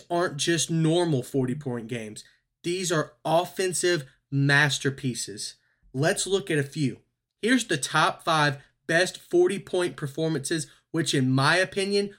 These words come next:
would make a case for performance of the year each in any other season but this.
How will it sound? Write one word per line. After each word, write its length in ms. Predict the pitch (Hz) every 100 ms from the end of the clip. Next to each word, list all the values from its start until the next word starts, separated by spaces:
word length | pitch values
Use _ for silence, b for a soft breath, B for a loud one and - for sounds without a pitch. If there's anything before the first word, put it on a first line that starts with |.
| B
would 200 | 156 139
make 260 | 151 165 180
a 60 |
case 340 | 147 170 165 170 b b -
for 100 | 160
performance 760 | - 147 - 170 180 190 - -
of 200 | 160 143
the 100 | 151
year 540 | 135 139 151 151 - _ -
each 580 | 214 175 - - - b b _
in 180 | 147 143
any 260 | 180 180 180
other 280 | 175 156 139
season 400 | - 147 135 131
but 200 | 135 131
this. 380 | 113 - -